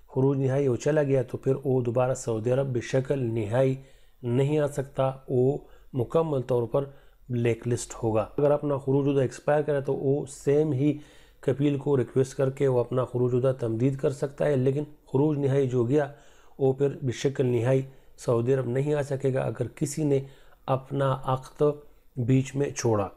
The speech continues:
उसके लिए अगर आपका कोई मसला है, कोई ज़रूरत पड़ा तो आप अपना अक्त तजदीद करें, अक्त को साल के बजाय छः महीने करें, अपने खुरूज निहाई की तारीख से उसका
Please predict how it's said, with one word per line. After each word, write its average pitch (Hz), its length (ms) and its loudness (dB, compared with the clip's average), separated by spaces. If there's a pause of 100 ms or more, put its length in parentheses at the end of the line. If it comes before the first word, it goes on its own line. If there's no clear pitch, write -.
(200)
उसके 151 320 2
लिए 156 140 4
अगर 139 140 2
आपका 131 220 -2
कोई 127 220 0
मसला 151 320 0
है, 143 240 2
कोई 127 220 0
ज़रूरत 123 480 0
पड़ा 147 160 0 (240)
तो - 100 -2
आप 135 260 0
अपना 135 320 0
अक्त 135 440 -4 (300)
तजदीद 127 400 2
करें, 143 260 2
अक्त - 300 -6
को 139 280 0 (200)
साल 143 280 0
के 143 120 0
बजाय 135 320 0
छः 143 240 0
महीने 151 320 2
करें, 143 220 0
अपने 135 320 0
खुरूज 135 380 2
निहाई 131 240 2
की 123 100 2
तारीख 123 360 0
से - 160 0
उसका 123 380 -2